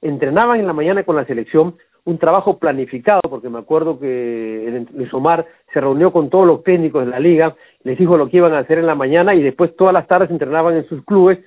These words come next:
Entonces las chicas tenían un trabajo de ocho horas diarias con una buena preparación y la liga, la liga se hizo competitiva. Habían jugadoras que estaban rindiendo un, un, tenían un buen rendimiento. Hoy por hoy,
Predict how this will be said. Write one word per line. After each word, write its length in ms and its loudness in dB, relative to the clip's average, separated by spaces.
Entonces 220 0
las 120 2
chicas 240 -2
tenían 400 -2
un 140 -8
trabajo 340 -2
de 80 -4
ocho 480 0
horas 340 0
diarias 380 0
con 120 -4
una 140 0
buena 240 0
preparación 600 0
y 100 -4
la 100 4
liga, 380 0
la 260 -6
liga 360 0
se 100 0
hizo 640 0
competitiva. 800 0
Habían 340 0
jugadoras 380 0
que 80 -8
estaban 260 0
rindiendo 240 2
un, 340 0
un, 140 -8
tenían 240 0
un 80 2
buen 140 2
rendimiento. 580 0
Hoy 160 2
por 200 0
hoy, 200 0